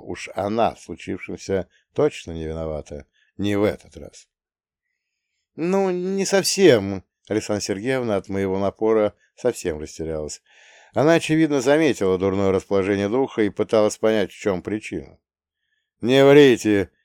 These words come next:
именно это вы и подумали». Я сам понимал, что со стороны мое поведение выглядит как элементарная попытка докопаться и сорвать злость, но... Черт! Именно этого и хотел.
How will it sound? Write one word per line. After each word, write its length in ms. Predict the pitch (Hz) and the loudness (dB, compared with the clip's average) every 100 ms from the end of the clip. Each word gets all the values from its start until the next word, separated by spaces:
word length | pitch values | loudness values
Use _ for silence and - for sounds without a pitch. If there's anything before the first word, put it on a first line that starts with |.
| _ | _
именно 300 | 104 120 131 | -2 0 4
это 420 | 131 139 156 151 135 | 8 10 10 8 4
вы 160 | 127 | 4
и 40 | 117 | 6
подумали». 680 | 120 107 95 90 85 80 - _ _ _ _ _ _ _ _ _ _ _ _ | 4 4 2 -2 -2 -6 -14 _ _ _ _ _ _ _ _ _ _ _ _
Я 200 | 98 127 | -4 -4
сам 340 | - 156 120 82 | -2 0 0 -2
понимал, 520 | 87 90 90 82 78 | -8 -6 -4 -4 -6
что 220 | - 87 | -8 -10
со 140 | - | -10
стороны 520 | 90 - 90 95 120 120 | -10 -6 -4 -2 -2 -2
мое 200 | 101 95 | -2 -2
поведение 520 | 92 92 101 110 98 | -4 -4 -2 -2 -2
выглядит 540 | 90 95 95 92 92 _ _ - - _ | -4 -6 -6 -6 -6 _ _ -20 -20 _
как 240 | 117 123 | 0 2
элементарная 760 | 127 123 123 113 147 160 160 151 | 2 2 0 4 6 6 4 2
попытка 640 | 131 113 127 135 - 120 | 2 2 0 -2 -2 -2
докопаться 840 | 101 110 110 98 113 127 - - 117 | 0 0 0 2 4 2 2 -4 -2
и 80 | 104 | -2
сорвать 460 | - 104 101 101 | 0 2 2 0
злость, 720 | 85 90 87 65 - - - - | -2 -4 -4 -6 -14 -16 -16 -12
но... 460 | 90 104 110 98 _ _ _ _ _ _ - | -4 0 0 -2 _ _ _ _ _ _ -16
Черт! 480 | - - 90 - _ _ _ _ _ _ - | -12 -8 -8 -10 _ _ _ _ _ _ 0
Именно 300 | 175 190 180 | 2 6 8
этого 320 | 151 127 131 | 8 6 0
и 100 | 123 | 2
хотел. 520 | 117 110 76 69 | 2 0 -4 -14